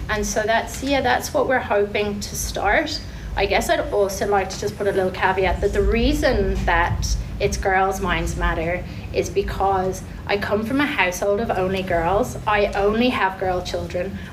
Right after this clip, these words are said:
I really only work with women. I know partners are there, but, you know, I, <laughs> and so I really don't know guys, you know, and when Shane and I talk, his experience as a teenager and as a man is just so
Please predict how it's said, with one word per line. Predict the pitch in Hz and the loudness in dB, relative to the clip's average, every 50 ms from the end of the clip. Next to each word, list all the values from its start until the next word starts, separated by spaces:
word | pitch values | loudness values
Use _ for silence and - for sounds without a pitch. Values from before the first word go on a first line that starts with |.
| - | -4
I | - 190 190 | 0 2 2
really | 190 196 214 233 247 285 320 269 | 2 4 4 2 4 4 4 4
only | 220 208 196 190 185 | 2 2 2 2 0
work | 175 180 185 180 170 - - | 0 0 0 -2 -2 -2 -2
with | 180 175 - | -2 -2 0
women. | 185 180 170 170 165 175 | 2 0 2 0 0 0
I | 185 185 | 0 2
know | 190 196 208 208 | 2 2 2 2
partners | 208 - 202 185 - 202 196 190 190 190 | 2 2 2 2 2 0 -2 0 0 2
are | 180 180 | 0 2
there, | 190 190 185 180 175 175 | 2 2 2 2 2 2
but, | 170 190 185 185 - - - - - - - | 0 0 -4 -4 -6 -10 -12 -14 -14 -12 -6
you | - 202 208 | -2 2 2
know, | 196 190 185 190 | 4 4 4 2
I, | 190 | 2
<laughs> | 190 - - - - - 226 226 226 220 214 - | 2 2 0 0 0 -2 -4 -4 -4 -6 -4 -2
and | 226 226 233 226 | 0 2 2 2
so | - - 254 226 226 233 247 - - - - | 2 2 2 2 2 2 0 -2 -6 -6 -2
I | - 233 | 0 0
really | 226 240 277 294 359 370 | 2 2 2 2 4 2
don't | 370 - 302 269 262 233 - - - - | 2 2 2 2 2 0 -2 -4 -6 -4
know | 226 208 202 208 233 330 415 415 | -2 2 2 4 4 4 4 2
guys, | - 185 160 151 147 151 139 127 - - - - - - | 2 2 0 0 0 -2 -4 -4 -6 -6 -10 -10 -10 -4
you | 233 226 220 | 0 0 2
know, | 214 208 208 220 247 302 311 277 | 2 2 2 4 4 4 4 2
and | 214 220 214 220 | 2 0 0 0
when | 226 240 240 262 285 302 302 285 - - - - | 2 2 4 4 4 4 2 0 -2 -6 -10 -10
Shane | - - 262 233 226 226 | -4 0 0 2 2 2
and | 214 208 | 2 2
I | 208 226 254 | 4 2 2
talk, | 262 - - 190 175 180 180 | 2 0 0 2 2 2 2
his | - - - 240 247 254 254 | 0 -4 -2 0 0 2 2
experience | 285 262 - - - 220 202 190 190 190 190 190 - | 0 0 0 -2 -2 0 2 2 2 0 0 0 0
as | 202 185 202 | 0 2 2
a | 202 | 0
teenager | 202 - 220 208 208 202 190 185 190 196 | 0 0 0 2 2 2 2 2 2 0
and | 190 190 | 2 2
as | 190 190 196 | 0 -2 -2
a | 214 | -2
man | 220 226 233 220 208 | 0 0 0 2 0
is | 202 208 - | -2 -2 0
just | 247 254 - - - - - | 0 0 0 -2 -4 -4 -2
so | - 240 220 220 220 220 226 | 0 2 2 4 4 4 2